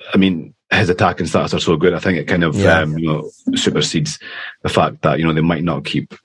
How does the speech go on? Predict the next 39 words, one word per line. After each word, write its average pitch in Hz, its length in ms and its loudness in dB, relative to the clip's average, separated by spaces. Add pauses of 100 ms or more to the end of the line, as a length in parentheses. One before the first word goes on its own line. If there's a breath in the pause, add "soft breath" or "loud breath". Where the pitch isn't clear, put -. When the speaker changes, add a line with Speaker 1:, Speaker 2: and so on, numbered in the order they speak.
Speaker 1:
uh, 78 260 2
you 73 60 -4
know, 78 80 0
that 85 200 2
many 78 220 0
clean 76 200 0
sheets. - 520 -2
Um, 76 480 0 (240 loud breath)
uh, - 60 4
you 143 100 6
know, 160 80 6
I, 170 180 4
I - 40 -2
still 180 180 2
think 143 180 2
Chelsea 131 280 4
will 113 60 6
be 107 100 4
okay, 107 280 4
though. 98 120 2
I 87 40 0
think, 101 200 -2
you 98 80 2
know, 98 60 2
they've, 90 200 0
they've 90 180 0
si-, 113 280 4
they 92 100 0
signed 110 300 2
Koulibaly. 92 680 4 (520 loud breath)
Um, 85 800 0
yeah, 107 200 4
they 101 80 2
lost, 95 360 -2
they've 85 280 0
lost 90 240 4
Christensen 92 400 0
and 82 100 4
Rudiger. 87 540 2